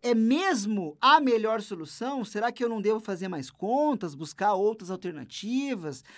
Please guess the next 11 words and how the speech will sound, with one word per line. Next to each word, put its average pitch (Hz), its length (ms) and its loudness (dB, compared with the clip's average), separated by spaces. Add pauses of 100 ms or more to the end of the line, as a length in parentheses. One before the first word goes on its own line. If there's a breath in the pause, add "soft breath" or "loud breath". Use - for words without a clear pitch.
(180 loud breath)
Será 302 120 0
que 285 80 -6
eu 262 60 -4
fiz 254 240 0
as 226 160 -4
contas 196 360 -4
certas? 202 1000 -2 (340 loud breath)
Será 320 300 4
que 392 100 -2
ela 285 160 8
é 269 320 4